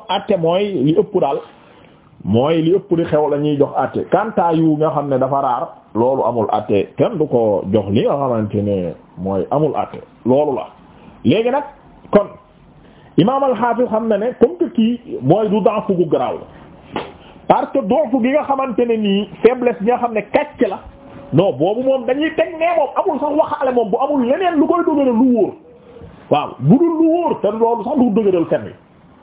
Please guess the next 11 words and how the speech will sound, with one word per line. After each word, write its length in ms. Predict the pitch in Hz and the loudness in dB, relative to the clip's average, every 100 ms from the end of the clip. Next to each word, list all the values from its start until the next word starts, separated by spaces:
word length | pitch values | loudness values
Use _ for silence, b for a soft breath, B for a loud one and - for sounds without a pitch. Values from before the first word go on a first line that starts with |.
| - - 180 | -6 2 2
Leneen 300 | 277 330 262 | 2 -2 0
lu 120 | 226 | 0
nekk 220 | 285 277 233 | 0 -2 -2
fee 320 | 214 269 208 - - - | 0 0 -4 -12 -4 2
di 100 | 190 | 2
wax 160 | 247 | 2
lu 120 | 240 247 | 0 0
mel 160 | 240 | 0
noonu 160 | 220 196 | 0 0
tam 160 | 214 214 | 0 0
dëgër, 240 | 208 170 | -2 -2